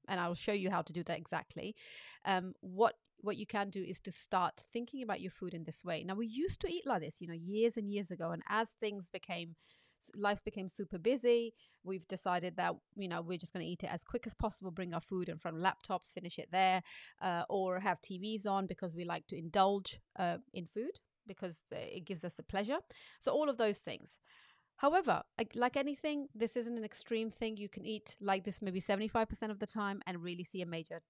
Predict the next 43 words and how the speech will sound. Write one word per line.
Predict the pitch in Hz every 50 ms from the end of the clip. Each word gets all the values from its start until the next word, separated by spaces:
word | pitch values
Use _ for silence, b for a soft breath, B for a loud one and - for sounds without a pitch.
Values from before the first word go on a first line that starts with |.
| _ _ _
difference | - 185 170 - - 165 160 - -
in | - 175 170
your, | 170 165 165 165 165 175 170 -
in | - - 170 170
your, | 165 165 165 - - - _ -
um, | - 165 165 165 - - - - - - _ _ _
uh, | 170 160 - - - - _
in | - 220
your | 254 285 254
ba-, | 185 165 175 180 - _
body | 185 165 185 190 214 247 -
fat | - - - _
percentage, | - 170 - 156 156 160 - 160 - -
to | 175
be | 156 165
honest. | 160 170 185 233 - - - B B B B B B B B B B B B B B
So | - - 320 294
instead | - 302 262 - 320 349
of | 403
having | 392 381 330 339 311
to | 302
figure | 320 294 277
out | 269 254 240
which | 247 233 - - -
foods | 247 240 240 - -
to | - 254 240
eat, | 233 233 233 226 220
what | 214 - - -
frequency, | - 254 240 - 247 233 - - 254 226
what | 202 175 147 -
portions, | - 254 247 240 233 - 233 226 - _
all | - 269 294 285
important | 277 254 - 254 214 214
facts, | 220 180 - -
of | 165 _
course, | - - 165 156 -
but | _ 196 - _
eating | - 247 262 254 - 277 262
slowly | 220 - - 214 196 196 196 202 240
is | - 220 185
the | 202
simplest | 185 - - - 269 254 254 _ - - 285 277 - -
way | - 185 175